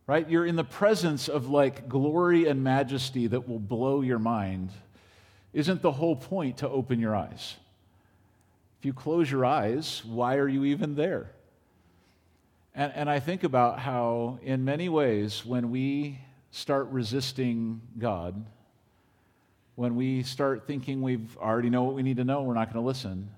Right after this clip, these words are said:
like, in many ways, that's closing our eyes, even when there's glory, like, out there to see. So, I don't know, I don't wanna walk up to the Grand Canyon or be, have somebody say, "Hey, there's heaven," and then be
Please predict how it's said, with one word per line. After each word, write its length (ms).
like, 160
in 120
many 240
ways, 380
that's 260
closing 540
our 140
eyes, 600
even 320
when 180
there's 320
glory, 640
like, 240
out 280
there 200
to 80
see. 420
So, 440
I 80
don't 120
know, 40
I 80
don't 120
wanna 140
walk 240
up 120
to 60
the 80
Grand 320
Canyon 340
or 100
be, 260
have 140
somebody 300
say, 180
"Hey, 140
there's 260
heaven," 400
and 100
then 160
be 180